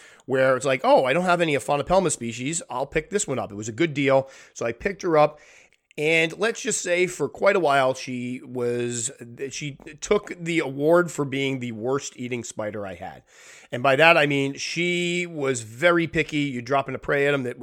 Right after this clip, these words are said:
any other inch and three quarters spider would leap all over. She wouldn't touch. She'd act scared of it.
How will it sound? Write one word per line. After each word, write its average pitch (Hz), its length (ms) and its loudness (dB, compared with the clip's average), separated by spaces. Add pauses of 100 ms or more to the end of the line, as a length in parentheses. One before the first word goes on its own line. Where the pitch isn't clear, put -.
any 147 300 -2
other 135 420 2
inch 131 280 -6
and 117 80 -14
three 135 120 -8
quarters 127 360 0
spider 131 260 0
would 110 140 -4
leap 123 180 -4
all 123 220 2
over. 151 300 4 (380)
She - 220 -8
wouldn't 120 260 -4
touch. 147 200 2
She'd 117 140 -4
act 101 180 -8
scared 190 360 4
of 175 80 2
it. 170 220 4